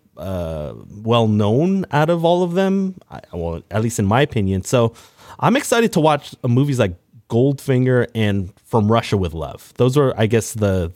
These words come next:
the, I guess, the main ones that he starred in.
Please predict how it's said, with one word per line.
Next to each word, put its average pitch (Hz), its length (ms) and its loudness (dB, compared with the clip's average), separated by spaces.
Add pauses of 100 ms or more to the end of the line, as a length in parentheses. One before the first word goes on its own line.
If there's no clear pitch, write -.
the, 90 240 -4 (220)
I 85 120 -6
guess, - 280 -8
the 90 80 -2
main 90 360 -2
ones 151 480 -2 (300)
that 123 100 0
he 135 80 2
starred 139 360 0
in. 151 260 0